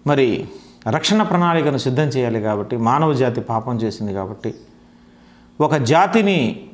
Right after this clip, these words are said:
ఏర్పాటు చేసుకోవాలి. మానవ జాతిలో నుంచి ఒక జాతిని, ఒక జనాంగాన్ని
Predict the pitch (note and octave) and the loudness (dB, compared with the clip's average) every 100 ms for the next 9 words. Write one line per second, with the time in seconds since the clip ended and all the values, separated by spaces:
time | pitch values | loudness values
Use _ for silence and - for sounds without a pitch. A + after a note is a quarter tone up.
0 | - - - - B2 D3 - D3 B2+ A#2+ | -20 -20 -20 -2 0 2 0 -2 0 0
1 | A#2 A#2 G#2+ A2 B2 - - A2 A2+ D3+ | 0 0 0 0 -4 -8 -18 -4 0 2
2 | F3+ D#3+ D3+ C#3 C#3 C3+ C3 A#2 C3 G#2+ | 4 2 2 2 2 2 0 0 0 0
3 | A2 A2 G2+ C3 B2+ C3 A2 F#2 - A2 | -2 -2 0 0 0 0 0 -4 -6 -8
4 | A2+ F#2+ G#2+ B2 D3 D#3 C#3 A#2+ G#2+ F2 | -4 -4 -2 0 2 2 0 0 -2 -6